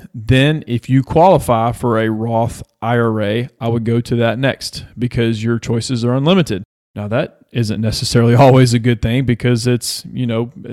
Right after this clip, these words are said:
maybe too many choices and people don't know what to pick. So it, I didn't give you a real straight answer, Robert, but it does depend. And it depends on your situation, your income, uh, your four oh one K plan.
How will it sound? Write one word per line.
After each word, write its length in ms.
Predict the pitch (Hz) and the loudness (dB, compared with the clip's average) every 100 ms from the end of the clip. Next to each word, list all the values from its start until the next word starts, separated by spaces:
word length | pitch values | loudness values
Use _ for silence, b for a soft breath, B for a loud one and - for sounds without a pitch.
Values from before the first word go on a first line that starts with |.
| - | -10
maybe 340 | 117 120 120 | -4 -4 -4
too 200 | 123 151 | 0 2
many 200 | 135 127 | 2 2
choices 440 | 117 156 151 117 113 | 2 2 2 0 -2
and 100 | 113 | -2
people 240 | 120 113 | -2 0
don't 160 | 110 110 | -2 -2
know 80 | |
what 160 | 113 110 | -2 -2
to 80 | 117 | 0
pick. 240 | 156 131 _ _ _ - | 2 2 _ _ _ -4
So 380 | - 143 139 - B B B B B | 4 6 6 2 B B B B B
it, 200 | - - - B B | -10 -8 -6 B B
I 100 | 135 | 2
didn't 220 | 175 139 | 2 4
give 180 | 160 160 | 2 6
you 160 | 160 | 6
a 80 | 127 | 4
real 320 | 120 139 151 | 4 4 4
straight 540 | - - - 143 147 - | 4 -2 2 2 2 2
answer, 600 | 131 147 - 160 160 - | -2 -2 0 0 -2 -4
Robert, 580 | 120 139 156 170 - 113 | 2 4 4 0 -2 2
but 160 | 127 | 4
it 180 | 120 113 | 4 2
does 280 | 123 135 131 | 2 4 2
depend. 680 | 123 113 131 123 95 110 82 B - | -2 -2 0 0 -2 -8 -12 B -12
And 140 | 120 | -8
it 80 | 113 | -6
depends 400 | 110 - 131 123 | -6 -4 -2 0
on 160 | 123 120 | 0 0
your 180 | 127 131 | 0 0
situation, 760 | - 131 143 127 127 123 123 | 0 0 0 2 0 0 -4
your 260 | 120 131 131 | 0 0 0
income, 640 | 127 123 - 123 123 120 b b b b b b | -2 -4 -4 -4 -4 -8 b b b b b b
uh, 240 | - 113 113 | -12 -8 -8
your 520 | 117 127 131 131 127 | -2 2 4 4 2
four 260 | - 139 131 | 2 6 6
oh 60 | |
one 200 | 127 123 | 6 2
K 260 | - 127 123 | 2 0 0
plan. 560 | - 120 120 120 117 | 0 -2 0 -2 -4